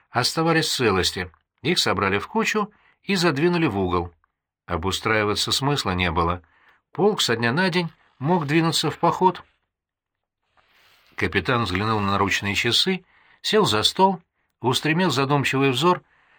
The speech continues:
на причудливые настенные панели. Потом он раскрыл свою папку и стал изучать неровную машинопись.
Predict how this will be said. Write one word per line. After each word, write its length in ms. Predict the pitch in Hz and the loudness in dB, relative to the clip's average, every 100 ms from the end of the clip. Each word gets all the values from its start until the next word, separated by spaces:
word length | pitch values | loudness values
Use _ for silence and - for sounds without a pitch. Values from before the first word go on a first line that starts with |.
| _ | _
на 220 | 101 113 | -4 -2
причудливые 640 | 104 107 - 131 113 123 117 | 0 0 0 -2 0 0 0
настенные 560 | 123 120 127 113 120 120 | 0 -2 -2 -2 -2 -2
панели. 540 | 160 143 95 85 85 _ _ _ _ _ _ _ | 0 0 0 -2 -6 _ _ _ _ _ _ _
Потом 300 | 87 85 98 | -6 -2 0
он 80 | 98 | 0
раскрыл 380 | 95 - 104 95 | 0 -2 -2 -2
свою 260 | - 101 | -2 -2
папку 500 | 101 175 180 180 170 _ _ _ _ | 0 0 0 -2 -4 _ _ _ _
и 120 | 127 | -4
стал 300 | 135 - 185 | -2 0 0
изучать 500 | 160 160 131 156 147 | 2 0 -2 -2 -2
неровную 460 | 131 139 147 131 139 | -2 0 2 2 0
машинопись. 680 | 151 143 101 90 82 85 - | 0 0 0 -2 -2 -4 -6